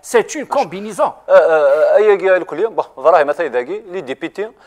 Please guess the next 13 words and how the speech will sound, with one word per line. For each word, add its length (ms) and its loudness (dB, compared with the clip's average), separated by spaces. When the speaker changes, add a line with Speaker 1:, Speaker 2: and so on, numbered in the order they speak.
Speaker 2:
آه، 500 0
ساعة 200 4
يعني، 180 0
لي 60 -8
سيناتور، 420 -10
سي 120 -16
اللي 120 -10
مفلسين، 420 -10
حسام 380 -2
مازال 280 -6
دار 120 -6
لنا 160 -10
على، 280 -2